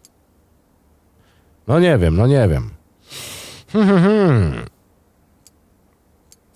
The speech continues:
Wiecie co? Może takie, o. Ale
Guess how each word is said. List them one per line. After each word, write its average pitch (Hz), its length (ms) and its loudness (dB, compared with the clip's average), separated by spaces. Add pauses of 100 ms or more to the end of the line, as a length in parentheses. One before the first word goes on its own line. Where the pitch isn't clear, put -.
Wiecie 226 400 0
co? 180 440 2
Może 175 520 2
takie, 104 500 -2
o. 78 240 -2 (360)
Ale 170 580 2